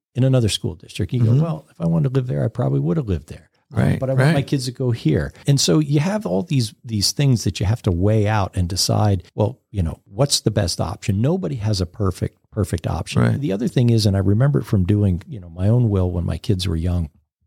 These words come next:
Speaker 1: it's a tough place to put yourself.
Speaker 2: Mm-hmm.
Speaker 1: You have to kind of project into that
Speaker 2: Yeah.
Speaker 1: mindset of, "Well, if I'm not here," and that's a kind of a chilling place to be. You don't like thinking about it. And so you make the best choice you can.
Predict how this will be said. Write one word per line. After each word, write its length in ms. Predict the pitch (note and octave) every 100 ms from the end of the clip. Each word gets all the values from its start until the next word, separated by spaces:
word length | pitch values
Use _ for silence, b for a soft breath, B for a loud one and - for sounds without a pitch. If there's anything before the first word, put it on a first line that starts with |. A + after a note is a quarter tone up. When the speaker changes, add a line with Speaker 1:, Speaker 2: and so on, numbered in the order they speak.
| _ _ -
Speaker 1:
it's 140 | F3+
a 60 | -
tough 360 | - B2+ -
place 260 | - A#2 G#2+
to 100 | G2
put 280 | - B2 -
yourself. 540 | G2+ - G2+ - - A#2
Speaker 2:
Mm-hmm. 300 | F#2+ G#2 A2+
Speaker 1:
You 80 |
have 220 | A#2+ D3+ -
to 80 |
kind 240 | - B2+ A2+
of 80 | -
project 520 | G2+ E2+ A2+ A2+ -
into 320 | A2+ A2 G#2+
that 280 | F2 F2+ E2+ - -
Speaker 2:
Yeah. 260 | G2 A2+ G#2+
Speaker 1:
mindset 540 | A2+ B2 A#2+ A#2 F2
of, 100 | D#2+
"Well, 100 | F2
if 80 | F2
I'm 200 | A#2 C3
not 180 | G#2 F2
here," 420 | D3+ D3+ A2 F#2 -
and 140 | B2
that's 180 | F#3 -
a 80 | F2+ _ _ _
kind 160 | - G3+
of 60 | A#2+
a 40 |
chilling 420 | - C#3+ C3 A#2+
place 320 | - A2 G2+ -
to 100 | E2
be. 160 | A2
You 240 | G#2 G2+ -
don't 340 | - B2 -
like 180 | G2+ -
thinking 380 | A2 G2+ G2 F#2
about 340 | F2+ F#2 F#2+
it. 140 | F2+ - b b b b
And 120 | A#2+
so 360 | A2+ D#3+ C3+ B2+ _ _ _
you 140 | B2 D3
make 200 | G3 -
the 60 |
best 240 | A#2 A2 -
choice 320 | A#2+ A#2 -
you 80 | -
can. 360 | - A2 A#2